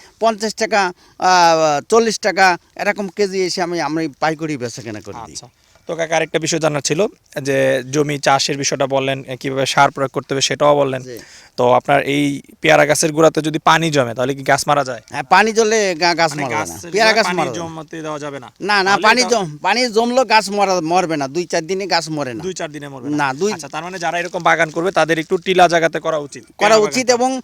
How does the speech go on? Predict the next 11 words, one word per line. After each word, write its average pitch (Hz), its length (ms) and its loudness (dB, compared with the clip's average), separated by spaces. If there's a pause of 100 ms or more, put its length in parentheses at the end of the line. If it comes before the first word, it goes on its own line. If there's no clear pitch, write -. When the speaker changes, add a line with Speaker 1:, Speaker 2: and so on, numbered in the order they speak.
(180)
Speaker 1:
এ, - 160 -8
পেয়ারা 247 260 6
বাগানটা 269 460 0
সব 233 240 0
জায়গায় 220 280 4
হয়। 120 220 -2 (200)
Speaker 2:
সব 170 200 -10
জায়গায় 156 220 -10
হয়। 135 100 -8
Speaker 1:
যদি 247 240 0
গাছটা 208 520 0